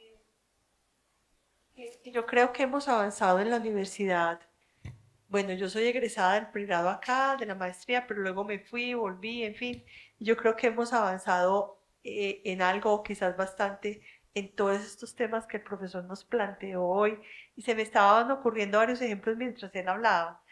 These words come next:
Anoche conversaba con una profesora del Instituto de Biología de nuestra universidad.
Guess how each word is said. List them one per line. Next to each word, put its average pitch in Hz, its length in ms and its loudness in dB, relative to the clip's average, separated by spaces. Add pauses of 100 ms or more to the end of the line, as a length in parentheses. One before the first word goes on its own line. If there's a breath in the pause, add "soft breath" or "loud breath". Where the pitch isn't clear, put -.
(180 soft breath)
Anoche 208 640 0
conversaba 202 640 0
con 233 140 -8
una 214 540 -2 (100)
profesora 202 560 -2
del 226 120 2
Instituto - 480 -4
de 214 140 4
Biología 202 720 -2
de 214 120 -2
nuestra 202 340 -6
universidad. 196 680 -2